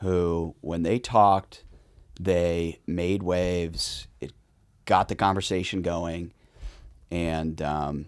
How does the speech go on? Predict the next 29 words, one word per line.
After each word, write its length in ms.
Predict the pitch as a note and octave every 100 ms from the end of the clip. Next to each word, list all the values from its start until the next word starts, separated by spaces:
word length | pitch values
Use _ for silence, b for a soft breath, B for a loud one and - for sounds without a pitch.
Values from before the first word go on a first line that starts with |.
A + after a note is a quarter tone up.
| - -
you 80 | E2
know, 80 |
had, 280 | C2+ A2+ G2
had 220 | - G2+ F#2
an 80 |
impact 480 | E2 E2 - B1 B1+
on 160 | C#2 B1+
the 240 | A#1+ A1+ -
broader 260 | B1+ A#1+ -
pickleball 420 | - - G#1+ G1+
landscape. 480 | G1+ G1+ - - -
So 140 | -
I'll 120 | C2
read 240 | C2+ D2+ E2+
you 60 | E2
the 80 |
names, 320 | C#2+ G1+ A1 -
okay? 360 | - D#2+ G#2+ - _ _ _ _ _ -
Jill 240 | F#2+ F#2
Braverman, 600 | A#2+ F#2 E2 D#2+ D2+ G2+ A#2+ _ _ _ _ - - _ _ -
Zane 320 | E2+ E2 G2
Navratil, 680 | G2+ D#2 D2+ D#2+ E2+ G2+ A2
congrats, 640 | - E2 D#2 C#2+ A1 - - - -
good 140 | -
for 120 | -
you. 200 | B1+ - - b b b b
Uh, 220 | - D#2 C#2+
Jimmy 380 | - F#2+ A2
Miller 500 | A2+ F2+ D2+ C#2 A#2